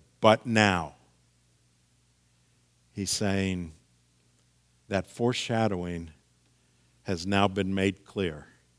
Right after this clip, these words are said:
in Christ. And so we can be thankful that we are on this side of the cross, that we, we have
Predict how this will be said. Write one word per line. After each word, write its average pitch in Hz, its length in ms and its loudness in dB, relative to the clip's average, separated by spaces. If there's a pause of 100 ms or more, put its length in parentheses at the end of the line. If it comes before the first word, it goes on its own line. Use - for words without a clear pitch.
(720)
in 87 200 -10
Christ. - 800 -12 (1500)
And 101 120 -4
so 107 160 2
we 107 180 4
can 131 240 -2
be 113 140 2
thankful 104 640 -4
that 92 120 -4
we 104 220 -2
are 92 240 0
on 92 260 -2
this 104 200 0
side 104 380 0
of 90 140 -8
the 90 80 -8
cross, - 720 -8 (1200)
that 104 180 4
we, 113 300 6 (240)
we 107 160 2
have 107 360 4